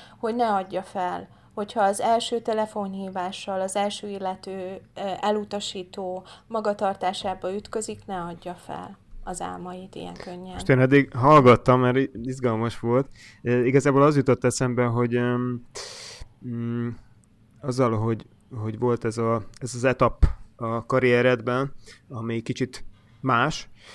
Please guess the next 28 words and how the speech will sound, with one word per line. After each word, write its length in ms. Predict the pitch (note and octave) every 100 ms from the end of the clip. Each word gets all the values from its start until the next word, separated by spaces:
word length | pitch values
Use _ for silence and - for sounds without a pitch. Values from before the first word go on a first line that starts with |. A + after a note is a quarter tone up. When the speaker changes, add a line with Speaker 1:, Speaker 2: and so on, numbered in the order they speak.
| - -
Speaker 2:
ö, 300 | B2 A2+ A#2+
Speaker 1:
Igen. 200 | G#3 A3
Speaker 2:
ez 100 | A#3+
tulajdonképpen 460 | A#3+ F3 C3+ C3 C3
a 40 |
jövőre 440 | C#3 C3 A#2+ B2
nézve, 340 | B2 B2 B2 B2 B2 - -
tehát 140 | A#2
hogy 80 | B2
politiku-, 500 | - A#2+ A#2 A#2 B2 - _
politikus 580 | - B2+ A#2+ B2+ A#2+ - -
karrierre, 680 | B2+ B2 A#2+ A#2+ B2 B2 - _ - - _ -
ö, 300 | A#2+ A#2 A#2+ A2+ - _
váltasz, 760 | - B2+ B2+ B2 C#3 C3+ C3 -
ö, 300 | - A#2 A#2 A#2+ - _ _ _ - - _ _ _ -
öm, 560 | C3 A2+ A#2+ A#2+ A#2+ -
ez 160 | - A#2+
még 220 | C3 C3
előny 280 | D#3+ D3+ B2
is 160 | A#2 -
lehet, 500 | A#2+ A#2 B2+ C3+ -
tehát, 340 | A2+ A#2+ A#2+
hogy 120 | B2
nem 220 | C3 C#3+
csak 160 | - B2+
az 80 | C3
elitista 840 | C3 B2 B2 A#2+ - B2+ A#2 A2+ - - - _
pénzügyi, 760 | - B2+ B2+ A#2+ A2 A#2 A#2 A#2+